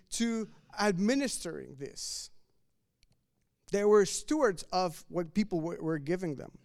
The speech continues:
And this is a challenge for us as leaders to be transparent and to be trustworthy.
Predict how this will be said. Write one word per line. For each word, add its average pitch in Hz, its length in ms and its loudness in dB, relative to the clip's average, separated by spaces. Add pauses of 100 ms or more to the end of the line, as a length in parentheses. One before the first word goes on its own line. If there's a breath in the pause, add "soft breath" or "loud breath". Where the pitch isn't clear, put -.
(2250)
And 175 160 -2
this 196 180 4
is 208 140 -2
a 196 80 0
challenge 240 540 0
for 180 120 -4
us 156 260 -4
as 196 280 -2
leaders 156 600 -4
to 175 100 -4
be 156 160 -8
transparent 240 880 -8 (420)
and 160 160 -12
to 156 80 -14
be 151 160 -12
trustworthy. - 800 -14